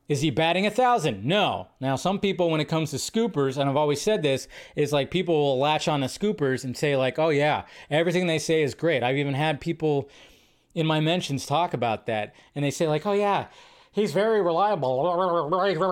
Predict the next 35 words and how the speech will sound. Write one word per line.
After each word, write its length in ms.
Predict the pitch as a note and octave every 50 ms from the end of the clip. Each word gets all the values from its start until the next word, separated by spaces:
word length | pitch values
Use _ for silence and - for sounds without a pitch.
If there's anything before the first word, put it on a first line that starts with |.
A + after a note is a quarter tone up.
| F3+ G3 F#3 F#3+ G3 F#3 F3+ G3+
And 100 | F#3+ E3+
it's 120 | D3 -
like, 120 | F3+ F3+
"No, 220 | G3+ G3+ G#3 G#3+ G#3
no, 140 | G3 F#3+ F#3
you're 180 | F#3+ F#3+ G#3
just 240 | E3 G3+ G3 F#3+ -
a 40 | E3+
fan." 600 | - - G#3+ G#3+ G3 E3 D3+ D3+ D#3+ D#3+ D3 - _ _ _ _ _ _ _ _ _ _
But 80 | - E3
he's 120 | F3 D#3+
not. 400 | F#3 G#3+ F#3 A#2+ F#2+ - - C3+
They're 100 | C#3+ E3
not. 240 | G3 G3+ D3+ B2+ - - - _ _ _
One 200 | F#3 F#3 C4+ F#4
of 80 | F#4+
these 200 | D#4+ C4+ A3+ F3
days, 340 | C3 D#3+ F#3 F#3 F#3 F3+ -
I'm 80 | F3+ E3+
gonna 140 | E3 D#3 B2
break 280 | A#2+ D3 D#3+ D#3 A#2+
down, 340 | - C#3+ C#3+ D3 D3+ D3+ C#3+
like, 280 | C3 B2 A#2 G#2+ - - _ _ _ -
the 80 | C#3+
batting 500 | G2+ - - B2 A#2 B2 C#3 D#3+ E3 E3+
average 680 | E3+ E3+ F3 E3+ F3+ F#3+ F#3+ F#3 D#3 - - - - _ _ _ _ _ - - - - - - -
of 160 | D#3 D3+ B2
scoopers 720 | - - - - E3 E3+ E3 E3+ G3 G3+ G#3+ G3+ - - - - - - - -
to 80 | D#3+ D3
see 200 | - - F3+ F#3
where 140 | F3 F3 D3+
they 140 | D#3 C#3
land, 540 | B2 A2 A#2+ B2+ B2+ C#3 E3 G#3 A#3 A3 - - _ _ _ _ _ _ _ _ _ _ _
you 160 | - D3 D3+
know? 320 | D#3 D#3 F3 G3+ G#3+ G#3